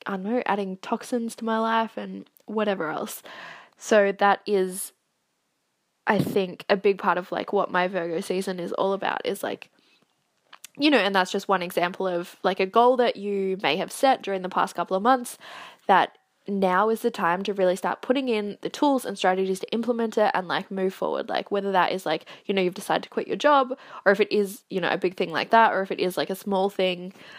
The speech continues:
um, like, giving up plastic. Not that giving up plastic is a small thing. It's gonna be a massive, challenging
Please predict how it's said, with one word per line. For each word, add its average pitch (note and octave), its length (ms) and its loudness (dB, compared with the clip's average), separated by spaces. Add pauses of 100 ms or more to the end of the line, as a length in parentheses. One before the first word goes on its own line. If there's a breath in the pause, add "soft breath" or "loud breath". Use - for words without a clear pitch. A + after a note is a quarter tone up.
(220 loud breath)
um, F3 520 -8 (1900 soft breath)
like, F#3+ 220 0 (160)
giving F#3 220 0
up D#3 100 -4
plastic. - 400 -4
Not A#3+ 160 0
that B3 140 -2
giving G3 240 0
up - 100 -4
plastic F#3+ 340 -6
is F#3+ 120 -2
a F#3+ 60 -4
small F3+ 300 -2
thing. F3+ 280 -4
It's G3+ 160 -8
gonna F#3+ 160 -4
be F3 180 -2
a - 60 -4
massive, F3+ 640 -4
challenging F#3+ 720 -2